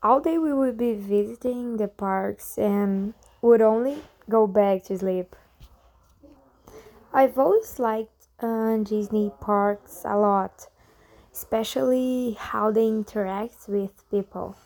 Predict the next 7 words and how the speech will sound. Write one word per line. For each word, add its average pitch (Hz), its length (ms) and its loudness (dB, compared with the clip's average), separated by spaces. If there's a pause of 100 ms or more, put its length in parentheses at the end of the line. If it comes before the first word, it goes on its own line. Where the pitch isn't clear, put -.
(1300)
I 247 360 4 (140)
really 285 340 2
want 226 380 0
to - 120 -10
meet, 214 560 -2 (120)
um, 208 680 -4
SeaWorld, 240 1120 2